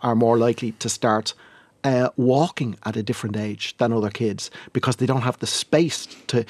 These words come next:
to crawl and take their first steps. Uh, and, you know, when the minister doesn't answer the question that you asked him, Anya, "Is it going to rise?" We know that, uh, the way that they've lifted this eviction ban, it is gonna rise, and it need-, there needs to be, um,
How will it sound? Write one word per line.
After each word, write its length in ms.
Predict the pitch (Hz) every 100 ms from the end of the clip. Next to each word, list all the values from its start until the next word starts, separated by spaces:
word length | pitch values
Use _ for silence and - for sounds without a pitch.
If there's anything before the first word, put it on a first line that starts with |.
| - -
to 100 | 123
crawl 480 | - 143 147 143 135
and 120 | 104
take 220 | 127 117
their 120 | 107
first 300 | - 127 -
steps. 480 | - 135 110 - - - - - - -
Uh, 440 | 123 117 117 110 104 _
and, 280 | 139 127 113 -
you 100 | 139
know, 100 | 135
when 160 | 120 123
the 60 |
minister 360 | 127 165 175 120 101
doesn't 300 | - 196 196 -
answer 320 | 135 170 - 139
the 100 | 139
question 500 | - 151 - - 101
that 180 | 101
you 80 | - -
asked 320 | 117 190 -
him, 100 | 107
Anya, 300 | 90 110 104 - -
"Is 140 | 147 156
it 120 | 143
going 240 | 135 127
to 120 | 107 113
rise?" 440 | 117 147 107 - - -
We 200 | 110 135
know 460 | 170 143 139 117 92 _ _ _ - - -
that, 120 | 123
uh, 480 | 123 - 131 117 113
the 140 | -
way 240 | 113 139 180
that 120 | 156
they've 200 | 127 107
lifted 320 | 131 - 98
this 160 | 120 110
eviction 340 | 104 127 120
ban, 200 | 95 95 - - - -
it 140 | - 117
is 160 | 156
gonna 240 | - 113 98
rise, 260 | 101 110
and 140 | 113 117
it 80 |
need-, 260 | 110 139 131
there 100 | 127
needs 220 | 123 127
to 80 | -
be, 280 | 113 117 117
um, 280 | 107 104